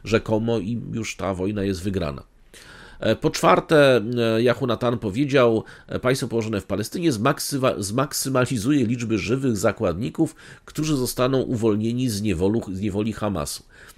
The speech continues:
Je-, jak ta maksymalizacja ma wyglądać, nikt nie wie, prawdopodobnie przez intensywne bombardowania. Czyli później, no nie wiem, proszę państwa, znaczy już, to już jest, te komunikaty są tak karykaturalne, e,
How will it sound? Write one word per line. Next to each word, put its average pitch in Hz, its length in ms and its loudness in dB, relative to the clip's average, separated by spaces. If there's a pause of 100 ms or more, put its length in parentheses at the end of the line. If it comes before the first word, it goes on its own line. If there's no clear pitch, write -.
(180)
Je-, 107 420 0
jak 117 300 0
ta 143 140 0
maksymalizacja 113 920 -2
ma 104 120 -4
wyglądać, 101 560 -4
nikt 127 380 -6
nie 101 200 -2
wie, 101 180 -4 (300)
prawdopodobnie 131 640 0
przez - 240 -6
intensywne 123 680 -2
bombardowania. 101 800 -4 (360)
Czyli 120 180 -2
później, 147 480 0 (520)
no 95 100 -4
nie 127 160 2
wiem, 87 240 -2 (200)
proszę - 160 -4
państwa, 92 200 0
znaczy 110 200 -2
już, 143 160 2
to 135 80 2
już 143 160 2
jest, 135 240 -2 (180)
te 117 240 6
komunikaty 117 560 -2
są 110 180 -4
tak - 200 -6
karykaturalne, 110 1040 -4
e, - 60 -10